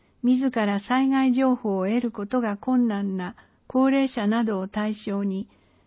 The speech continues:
タイムリーに情報発信システムを活用することで、避難の遅れを防ぎ、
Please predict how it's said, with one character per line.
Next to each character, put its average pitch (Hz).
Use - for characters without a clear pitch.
タ 262
イ 277
ム 247
リ 202
ー -
に 190
情 254
報 254
発 240
信 262
シ 262
ス -
テ 208
ム 190
を 185
活 202
用 240
す 240
る 233
こ 226
と 220
で、 190
避 262
難 247
の 196
遅 202
れ 240
を 233
防 220
ぎ、 185